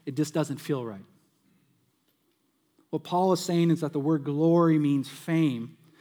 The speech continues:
which is then a, as a person receives when he is honored by another. So Paul is saying about his church, "You are my good report. You are my, my glory, my good achievement,"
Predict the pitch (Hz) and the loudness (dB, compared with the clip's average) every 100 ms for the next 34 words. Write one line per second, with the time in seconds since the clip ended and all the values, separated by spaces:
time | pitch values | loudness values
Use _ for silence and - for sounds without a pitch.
0 | - - 147 147 - 160 151 135 - 147 | -10 -4 -2 -2 0 2 2 -2 -6 -6
1 | 143 - 170 170 147 147 165 156 143 139 | -6 -4 -4 -2 -4 -2 0 0 -2 -2
2 | 139 - 139 147 143 131 123 113 110 98 | -4 -6 -6 -4 -4 -4 -8 -8 -10 -14
3 | _ _ _ _ _ _ _ _ _ _ | _ _ _ _ _ _ _ _ _ _
4 | _ _ _ - 151 - 170 175 185 190 | _ _ _ -8 -8 -6 -2 0 2 0
5 | - 170 156 147 151 - 143 147 - 185 | 0 0 2 0 -4 -10 -10 -10 -4 -4
6 | 180 - 147 117 - - - _ _ _ | -4 -10 -10 -12 -14 -16 -18 _ _ _
7 | _ _ _ 151 170 151 143 135 120 110 | _ _ _ -4 -2 -2 -4 -4 -6 -10
8 | 135 131 160 - 294 233 - _ _ _ | -10 -10 -12 -14 -14 -14 -18 _ _ _
9 | _ _ _ _ _ _ _ 151 165 160 | _ _ _ _ _ _ _ -4 -4 -2
10 | 160 156 147 147 147 - - 160 156 151 | -2 -2 -2 -4 -6 -20 -8 -4 -2 0
11 | 180 196 175 151 147 180 190 170 - - | 4 4 4 0 -2 -2 -2 -4 -12 -6
12 | 196 208 127 110 - | -4 -4 -6 -12 -14